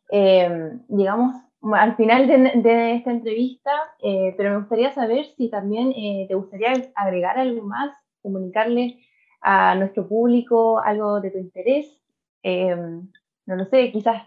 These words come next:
porque dicen que los volunta-, <laughs> los voluntarios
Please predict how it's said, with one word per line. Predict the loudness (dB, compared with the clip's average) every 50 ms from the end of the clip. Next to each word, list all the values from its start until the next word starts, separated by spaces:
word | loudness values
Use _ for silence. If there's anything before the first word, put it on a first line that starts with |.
| _ _ _ _ _
porque | -6 -6 -2 0 2 4 4 4 4 2 0 -4 -10 _ _ _ _ _ _ _ _ _ _ _ _ _ _
dicen | 2 4 4 4 4 2 2
que | 4 6
los | 6 8 8
volunta-, | 8 8 8 8 6 4 4 4 4 4 2 0 -2 0
<laughs> | 2
los | 4 6 6 6 4 2
voluntarios | 0 0 0 0 0 0 0 0 0 -2 -6 -6